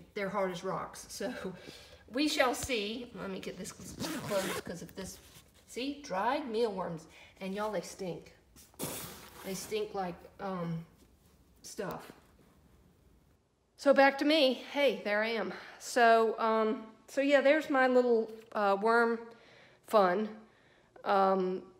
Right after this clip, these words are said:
I have, when I get my driving privileges back next week, it's about a week and a half.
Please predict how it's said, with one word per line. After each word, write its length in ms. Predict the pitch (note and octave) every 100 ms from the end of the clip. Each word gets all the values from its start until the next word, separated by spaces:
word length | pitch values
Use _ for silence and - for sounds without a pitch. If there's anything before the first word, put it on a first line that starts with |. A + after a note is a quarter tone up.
| -
I 100 | G#3+
have, 460 | G#3+ A#3+ A#3+ A#3 - - - - - - -
when 260 | A3+ A#3
I 100 | A#3
get 180 | A#3 A#3+
my 300 | A#3+ A3 G#3+ G3+
driving 340 | A#3 A#3 A3+
privileges 540 | G#3+ A3 G3 F#3+ F#3+ -
back 320 | G3+ F#3 -
next 400 | F#3 - - -
week, 380 | F#3 F3 E3+ -
it's 220 | F3+ F3 -
about 200 | G3+ F#3+
a 20 |
week 220 | F#3 F#3
and 60 | F3+
a 40 |
half. 460 | F#3 E3+ - -